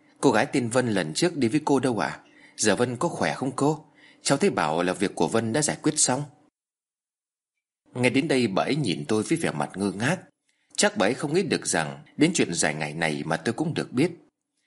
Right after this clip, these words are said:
Cũng đúng, cô chú tôi làm việc trước nay vô cùng kín kẽ. Nếu không phải lần này tình cờ nghe được câu chuyện ma quỷ, bùa ngải đáng sợ kia, làm sao tôi có thể nghĩ ra việc cô chú tôi lại thần thông quảng đại như vậy? Tôi vẫn đứng chờ câu trả lời,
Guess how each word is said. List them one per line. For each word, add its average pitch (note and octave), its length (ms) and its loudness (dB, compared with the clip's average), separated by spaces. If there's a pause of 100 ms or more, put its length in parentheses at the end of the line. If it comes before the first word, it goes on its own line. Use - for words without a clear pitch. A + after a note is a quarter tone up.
(300)
Cũng D3 260 2
đúng, C3+ 320 -2 (240)
cô B2+ 100 4
chú C3+ 220 2
tôi B2 140 2
làm F2 260 0
việc D#2+ 200 -2
trước E3+ 160 0
nay G2+ 220 0
vô G#2+ 220 -2
cùng - 220 -4
kín C#3 200 -2
kẽ. C#3 320 -2 (560)
Nếu A#2 160 2
không F3+ 180 -2
phải E2+ 240 2
lần F2 200 -2
này E2 120 0 (100)
tình E2+ 180 -2
cờ D#2 220 0
nghe A2 140 -2
được - 200 -6
câu C#3 180 -2
chuyện - 260 -2
ma A#2 220 -2
quỷ, C#2+ 300 -2 (400)
bùa A2 160 4
ngải E2 280 -2
đáng C#3+ 240 -4
sợ - 320 -2
kia, B2 240 0 (440)
làm F#2 280 0
sao A2+ 240 -2
tôi A#2 180 -2
có D3 160 -2
thể F#2 100 0
nghĩ F#2+ 180 -2
ra C#3+ 200 0
việc E2 220 0 (120)
cô A2 120 -2
chú D#3 140 0 (100)
tôi G#2 220 2
lại E2+ 260 -4
thần E2 180 -4
thông A#2+ 180 -4
quảng C#2+ 280 -4
đại D2 180 -4
như A2 200 -4
vậy? C#2+ 180 0 (1700)
Tôi E3 120 4
vẫn E3 180 2
đứng F3 220 0
chờ - 140 2
câu D3+ 240 -2
trả E2+ 160 0
lời, D#2 340 -2